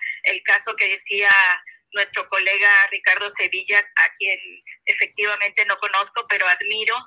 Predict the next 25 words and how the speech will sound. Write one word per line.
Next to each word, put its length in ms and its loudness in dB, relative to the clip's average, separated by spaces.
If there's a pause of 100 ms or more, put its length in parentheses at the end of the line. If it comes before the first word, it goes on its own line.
y 140 -6
respeto 600 -2
por 120 -4
su 160 -12
trabajo, 500 0
por 140 -10
su 100 -6
investigación 800 -2
y 40 -4
por 200 -6
su 140 -12
valor. 360 0 (800)
Eh, 560 -2
y 140 -4
realmente, 600 -2 (380)
digo, 160 -2 (560)
<laughs> 440 2
ya 200 -2
quisiera 420 0 (520)
ser 220 -2 (140)
intocable, 840 -2
o 40 -6
sea, 160 -2 (120)
yo 140 0
creo 180 0